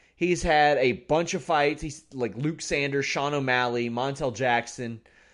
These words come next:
and Jonathan Martinez. Nobody knows those guys. Nobody knows any of them. So, like, he's not, like, some marquee name,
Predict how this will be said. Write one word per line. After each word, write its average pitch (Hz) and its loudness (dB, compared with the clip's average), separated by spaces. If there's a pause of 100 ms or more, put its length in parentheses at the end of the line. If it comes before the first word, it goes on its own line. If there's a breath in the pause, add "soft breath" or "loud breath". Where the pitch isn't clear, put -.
(240 soft breath)
and 127 -2
Jonathan 139 0
Martinez. 120 -2
Nobody 175 -2
knows 113 0
those 95 -4
guys. 87 -4
Nobody 160 -6
knows 110 -2
any 101 -4
of 85 -6
them. 85 -12 (1200)
So, 170 2
like, 156 4
he's 151 -6
not, 185 -2
like, 175 2
some 170 -4
marquee 160 -2
name, 147 -2